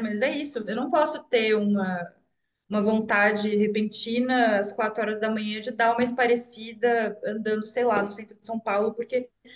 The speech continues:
talvez até um homem ele se sente nesse momento em que o, em que o, que o centro está. Mas, é, mas em, em outro lugar, enfim, eu não posso, né? Porque o que tá em risco não é, é os meus pertences, é a minha dignidade,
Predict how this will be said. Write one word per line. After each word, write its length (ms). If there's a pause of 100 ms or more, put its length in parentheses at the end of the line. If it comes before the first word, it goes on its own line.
(100)
talvez 200
até 260
um 120
homem 220
ele 100
se 80
sente 200
nesse 140
momento 280
em 80
que 100
o, 180
em 80
que 140
o, 140
que 120
o 40
centro 260
está. 380 (360)
Mas, 480
é, 600
mas 200
em, 80
em 280 (240)
outro 260
lugar, 440
enfim, 140
eu 60
não 100
posso, 500 (180)
né? 140
Porque 180
o 20
que 100
tá 100
em 100
risco 500 (320)
não 200
é, 520
é 120
os 100
meus 160
pertences, 400
é 60
a 40
minha 120
dignidade, 640